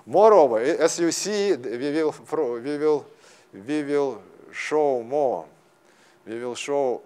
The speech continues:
actually more tha-, tha-, tha-, than this fact, something more important. <clears throat> Uh, let me,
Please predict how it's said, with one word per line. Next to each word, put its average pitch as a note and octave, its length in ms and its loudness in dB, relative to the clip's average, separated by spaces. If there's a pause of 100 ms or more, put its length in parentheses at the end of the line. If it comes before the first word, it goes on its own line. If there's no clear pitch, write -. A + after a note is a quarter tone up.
(180)
actually A#2+ 480 -8 (600)
more D#3 300 0
tha-, B2 300 0
tha-, A#2 220 -2
tha-, G#2 300 -8
than A2 220 -8
this F#2+ 260 -10
fact, D2 400 -6 (600)
something A2 500 -10
more B2+ 240 -4
important. G#2+ 600 -8 (320)
<clears throat> D#3+ 440 -12 (800)
Uh, B2 280 4 (520)
let C#3+ 360 -4
me, D3 220 -6